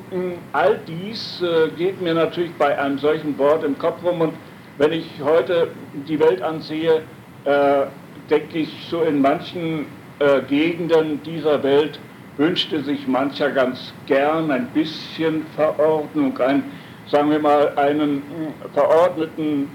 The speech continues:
Antirassismus kann ich mir für, unter einen verordneten Antinationalismus und dergleichen, das kann ich mir alles vorstellen. Ich brauche ja bloß in die Zeitung zu gucken, äh, und, äh, zu sehen,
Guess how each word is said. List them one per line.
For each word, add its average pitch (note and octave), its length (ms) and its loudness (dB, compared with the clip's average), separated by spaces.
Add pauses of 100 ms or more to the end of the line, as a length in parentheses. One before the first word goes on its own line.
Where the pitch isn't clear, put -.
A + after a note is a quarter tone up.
(100)
Antirassismus D#3+ 1200 -2
kann E3+ 160 -2
ich E3 140 -4
mir D#3+ 160 0
für, D#3+ 320 2 (520)
unter C3+ 400 2
einen C#3 220 0
verordneten D3+ 800 0
Antinationalismus E3 1700 -2
und D3+ 160 -2
dergleichen, D3 440 2
das F#3+ 160 -6
kann G3+ 160 -6
ich F#3+ 60 -6
mir G3 160 2
alles G3 240 2
vorstellen. G#3 380 0
Ich D#3 120 -4
brauche F3 200 2
ja F3+ 100 2
bloß F#3 240 0
in F3+ 80 -4
die E3+ 140 -4
Zeitung E3 420 0
zu G3 80 -2
gucken, F#3+ 380 -2 (500)
äh, D#3+ 380 2
und, D#3+ 240 0
äh, D3+ 260 4
zu D3 160 -10
sehen, D#3+ 440 -2